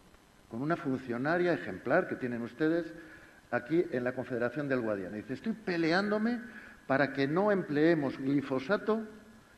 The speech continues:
en quitar la hierba y la, y la vegetación de alrededor de los canales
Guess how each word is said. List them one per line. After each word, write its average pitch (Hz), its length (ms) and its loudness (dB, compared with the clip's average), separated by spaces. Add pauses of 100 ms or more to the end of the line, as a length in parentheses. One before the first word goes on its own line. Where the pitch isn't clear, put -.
(140)
en 147 160 2
quitar 165 340 4
la 156 140 6
hierba 180 640 4
y 135 240 2
la, 123 180 4
y 120 80 0
la 107 160 -2
vegetación 123 600 0
de 139 60 6
alrededor 123 520 2 (320)
de 123 120 0
los 120 180 -2
canales 143 420 2